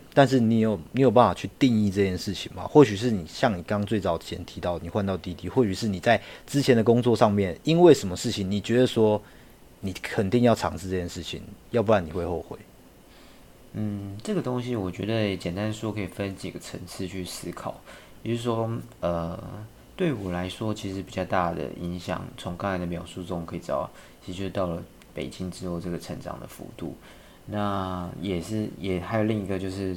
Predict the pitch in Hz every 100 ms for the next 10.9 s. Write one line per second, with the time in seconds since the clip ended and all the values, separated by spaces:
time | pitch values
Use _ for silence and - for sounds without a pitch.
0 | - - 92 87 101 98 95 90 85 98
1 | 95 - - 85 92 87 92 - 95 85
2 | 76 85 82 113 - - - - - 104
3 | 87 67 65 85 71 64 60 82 90 98
4 | 85 71 80 95 73 62 - 73 76 62
5 | 113 - - - - 113 - - - -
6 | 135 127 104 95 107 107 110 104 104 131
7 | 117 120 104 - 139 127 87 82 69 57
8 | - - 85 - 101 98 - - - 113
9 | 90 104 110 90 85 110 92 64 62 98
10 | - 80 60 - 90 82 76 -